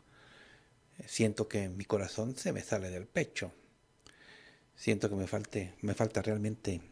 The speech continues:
el aire. Cuando voy entrando al espacio, puede ser el pasillo de una escalera, ¿no? Que no tengo de otra, pues le camino.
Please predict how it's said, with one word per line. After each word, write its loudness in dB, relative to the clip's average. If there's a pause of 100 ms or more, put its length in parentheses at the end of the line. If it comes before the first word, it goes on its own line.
el -2
aire. 2
Cuando 0
voy 12
entrando 6
al -4
espacio, -2 (1900)
puede 12
ser 10
el 4
pasillo 10
de 12
una 8
escalera, 6
¿no? -6 (1120)
Que 2
no 4
tengo 4
de 6
otra, 2
pues -2 (320)
le 2
camino. -2